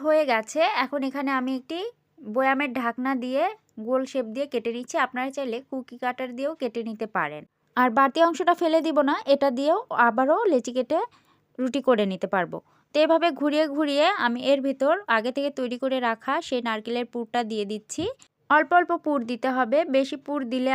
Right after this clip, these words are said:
আবার ফেটে যেতে পারে বা পিঠাটা মুড়াতে সমস্যা হতে পারে, এজন্য অল্প করে পুর দিয়েই তৈরি করার চেষ্টা করবেন।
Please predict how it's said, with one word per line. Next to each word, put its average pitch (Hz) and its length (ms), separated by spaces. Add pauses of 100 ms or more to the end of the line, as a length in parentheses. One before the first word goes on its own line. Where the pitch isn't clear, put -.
আবার 254 180 (100)
ফেটে 262 240
যেতে 247 220 (100)
পারে 208 280 (200)
বা 208 120 (600)
পিঠাটা 302 340 (100)
মুড়াতে 269 320
সমস্যা 262 400
হতে 262 180
পারে, 254 220 (160)
এজন্য 285 240 (100)
অল্প 240 140 (120)
করে 277 160 (100)
পুর 240 140 (120)
দিয়েই 277 260 (100)
তৈরি 233 180
করার 240 320
চেষ্টা 220 280
করবেন। 175 360